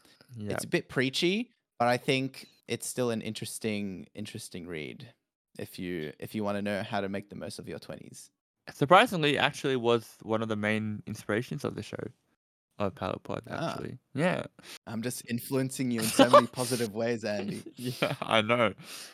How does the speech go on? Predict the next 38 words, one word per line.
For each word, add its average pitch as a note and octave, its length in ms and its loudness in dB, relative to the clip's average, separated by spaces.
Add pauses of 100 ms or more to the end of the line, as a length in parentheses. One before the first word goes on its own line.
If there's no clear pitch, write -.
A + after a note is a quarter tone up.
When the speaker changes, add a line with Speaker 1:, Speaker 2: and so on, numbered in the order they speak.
(120)
Speaker 1:
I C#3 220 8
personally, G3 580 8
I C#3 200 6
am, C3+ 600 4
like, G#2+ 280 8 (160)
I A#2 80 2
think A#2+ 240 0
eighty G#2 200 2
percent B2 260 -2
into B2+ 160 -2
that A#2+ 180 2
book. C#3+ 280 0 (320)
I, G#2 220 8
yeah, G#2 280 8
it A2+ 100 8
is F3 160 6
pretty G2 240 2 (200)
preachy, G2 440 -2
but G2 360 6 (380)
I G2 80 -6
think G2+ 220 0
there's G2 260 2
a G2+ 40 2
lot G2 100 4
of G2 180 4
interesting G2+ 600 -6
concepts B2 600 2
you C3 80 0
can C3+ 160 -6
take C3+ 260 -2
from C3+ 240 -6
the C3 80 -4
book C#3+ 220 -2 (240)
that G#2 240 2 (140)
the A2+ 140 0
author A2+ 580 4
mentions A#2+ 500 -4
that G#2+ 220 2